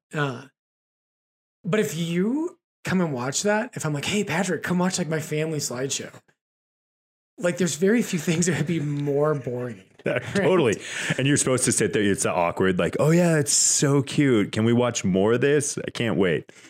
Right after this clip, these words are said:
Speaker 1: So I think, I think this is what this is all. One of the, one of the absolutely critical pieces of this is that inside the church, not even outside yet,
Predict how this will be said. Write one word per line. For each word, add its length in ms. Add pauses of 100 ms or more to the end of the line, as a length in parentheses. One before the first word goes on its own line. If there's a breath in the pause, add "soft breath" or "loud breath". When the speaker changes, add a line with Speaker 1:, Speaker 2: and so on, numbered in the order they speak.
Speaker 1:
So 140
I 260
think, 480
I 140
think 160
this 100
is 60
what 120
this 160
is 60
all. 220 (180)
One 180
of 60
the, 180
one 160
of 60
the 120
absolutely 520
critical 420
pieces 400
of 80
this 260 (360 loud breath)
is 100
that 260
inside 540
the 60
church, 640 (340)
not 140
even 160
outside 420
yet, 160